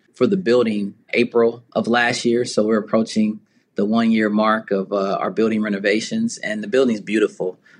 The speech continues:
This is a nineteen sixties building, and it looked like nineteen sixty up until a year ago, down to the shag carpet and brown walls. But now it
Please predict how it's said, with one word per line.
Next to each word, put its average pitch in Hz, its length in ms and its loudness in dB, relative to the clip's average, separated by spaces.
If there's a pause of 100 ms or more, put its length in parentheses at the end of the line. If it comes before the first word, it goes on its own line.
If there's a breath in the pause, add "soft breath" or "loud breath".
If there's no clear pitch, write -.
(100)
This 113 220 -2
is 104 100 -4
a 107 140 0
nineteen 110 920 0
sixties 117 560 -2
building, 123 600 0
and 104 160 0
it - 200 -6
looked 123 280 0
like 131 180 2
nineteen 139 400 0
sixty 147 520 -2 (440 loud breath)
up 117 140 0
until 127 260 2
a 123 40 4
year 127 260 2
ago, 127 280 2
down 117 360 2
to 120 180 0
the 113 120 0
shag 127 400 0
carpet 127 420 -2
and 110 140 -2
brown 117 340 0
walls. 127 580 0 (320 soft breath)
But 113 140 0
now 123 580 0
it 101 200 -6